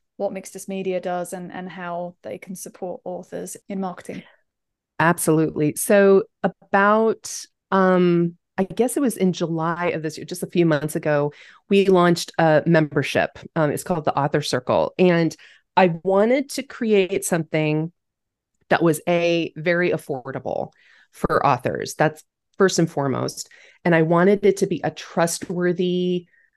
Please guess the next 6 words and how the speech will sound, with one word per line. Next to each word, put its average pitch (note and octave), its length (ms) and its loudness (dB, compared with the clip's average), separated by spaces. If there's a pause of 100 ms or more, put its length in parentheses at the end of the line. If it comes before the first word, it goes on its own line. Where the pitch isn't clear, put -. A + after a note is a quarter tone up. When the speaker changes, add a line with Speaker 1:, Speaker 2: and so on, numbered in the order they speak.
(220)
Speaker 2:
and, D3+ 560 0 (440)
uh, C#3+ 500 0 (420)
trusted D#3 1200 2 (340)
community F3+ 840 0
of E3+ 160 -4
people C3 600 -2